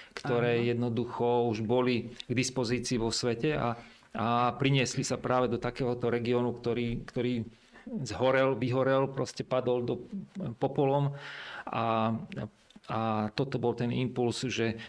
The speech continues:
Speaker 1: tu prichádzali, dneska to voláme inovácie, hej,
Speaker 2: Áno.
Speaker 1: že inovatívne rôzne technológie a, a procesy a produkty proste sem došli a začalo sa budovať vlastne ten priemysel tohto regiónu, hej. Vznikol tam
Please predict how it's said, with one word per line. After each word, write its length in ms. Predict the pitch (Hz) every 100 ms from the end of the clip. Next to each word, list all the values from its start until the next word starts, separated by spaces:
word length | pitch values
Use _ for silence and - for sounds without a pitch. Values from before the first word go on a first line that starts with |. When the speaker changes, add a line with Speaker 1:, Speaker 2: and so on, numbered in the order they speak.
| -
Speaker 1:
tu 80 | 107
prichádzali, 960 | 131 - 123 113 113 117 110 - - - _ _ -
dneska 400 | 233 120 - 123
to 160 | 117
voláme 240 | 117 110 107
inovácie, 720 | 113 113 113 117 - 180 190 - - -
hej, 120 | - 107
Speaker 2:
Áno. 120 | 143
Speaker 1:
že 100 | 113 107 - -
inovatívne 960 | 151 131 131 123 120 120 117 110 110 - -
rôzne 720 | 117 117 110 117 107 107 - -
technológie 800 | 131 147 135 127 113 120 117 120
a, 240 | 104 104 - - - -
a 100 | - -
procesy 640 | 127 135 131 110 - 117
a 240 | 104 101
produkty 720 | 104 110 131 135 131 - 127 120
proste 320 | 117 - 120
sem 160 | -
došli 480 | 107 120 120 - 165
a 160 | 139 - -
začalo 320 | 120 120 - 117
sa 140 | 110
budovať 560 | 104 110 110 107 110 - - - - -
vlastne 320 | - 101 123
ten 160 | 113 107
priemysel 640 | 117 117 110 - 107 104
tohto 260 | 107 -
regiónu, 560 | 113 117 110 101 101 98
hej. 160 | 101 101
Vznikol 320 | 107 107 117
tam 320 | 113 107 104